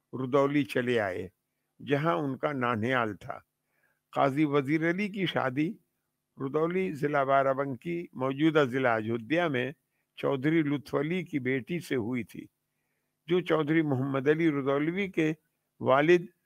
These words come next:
चौधरी एहसान रसूल की खाला थी और उनके बच्चों को नानियाल की जायदाद से गुजारा मिलता था। इस तरह वो सुल्तानपुर की जब्ती के बाद रुदौली आ गए और चौधरी एहसान रसूल ही के तवस्सुत से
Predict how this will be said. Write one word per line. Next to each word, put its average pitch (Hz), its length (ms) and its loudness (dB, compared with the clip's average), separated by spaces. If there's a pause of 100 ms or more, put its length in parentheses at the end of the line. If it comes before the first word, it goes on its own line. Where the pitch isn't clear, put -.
(180)
चौधरी 143 440 0
एहसान 131 480 0
रसूल 165 400 -2
की 156 180 -4
खाला 113 380 0
थी - 280 -12 (540)
और 147 220 2
उनके 151 340 0
बच्चों 151 400 -2
को 165 180 -2
नानियाल 135 600 0
की 143 200 -6
जायदाद 120 520 0
से 135 300 -4 (380)
गुजारा 131 480 4
मिलता 117 400 -2
था। - 260 -12 (560)
इस 185 260 0
तरह 202 320 4 (420)
वो 156 120 0
सुल्तानपुर 147 840 0
की 175 180 0
जब्ती 139 500 -2
के 147 140 0
बाद 127 380 2 (400)
रुदौली 151 480 2
आ 143 180 4
गए 131 340 2 (360)
और 135 180 0
चौधरी 147 520 0
एहसान 120 500 0
रसूल 160 440 -2
ही 170 160 0
के 170 160 -2
तवस्सुत 127 640 -4
से 135 260 -2